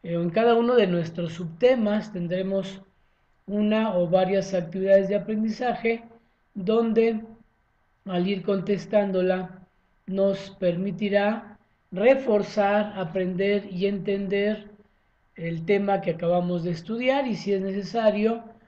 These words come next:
podemos regresar, estudiar y nuevamente avanzar a la actividad de aprendizaje,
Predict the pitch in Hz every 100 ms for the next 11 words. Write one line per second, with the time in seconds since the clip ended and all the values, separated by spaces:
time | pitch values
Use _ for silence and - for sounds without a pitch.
0 | _ _ - 180 190 190 190 175 185 185
1 | 190 - 214 233 226 - - _ _ _
2 | _ _ _ _ _ _ _ _ _ _
3 | - 185 165 220 208 220 214 226 220 -
4 | 220 233 - - _ _ _ - 196 190
5 | 196 226 226 190 214 220 233 - - _
6 | _ _ _ _ 175 165 170 170 202 202
7 | 202 170 160 - 185 190 190 190 196 220
8 | 214 220 - 247 214 208 226 254